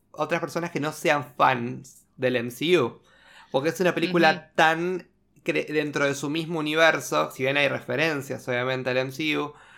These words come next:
Speaker 1: no creo que tengas que saber toda la historia. Puedes tener que saber, sí, existió un blip que borró a la mitad de las personas, después volvieron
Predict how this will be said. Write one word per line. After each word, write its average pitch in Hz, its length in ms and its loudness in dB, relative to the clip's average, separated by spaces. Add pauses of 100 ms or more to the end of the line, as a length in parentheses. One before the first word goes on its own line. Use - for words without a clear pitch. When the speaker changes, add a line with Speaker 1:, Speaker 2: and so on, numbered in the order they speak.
(200)
Speaker 1:
no 165 200 -2
creo 160 280 2
que 127 180 0
tengas 131 460 -2
que 131 100 -6
saber 123 480 0
toda 127 240 4
la 120 80 -2
historia. 110 420 -6
Puedes 156 140 -2
tener 160 140 0
que 147 80 -8
saber, 143 220 -2
sí, 151 300 4
existió 147 320 -2
un 165 120 -8
blip 165 440 -2
que 135 220 2
borró 131 280 2
a 156 60 6
la 151 60 2
mitad 147 160 2
de 151 80 6
las 147 100 0
personas, 156 380 -2
después 139 140 -6
volvieron 160 500 0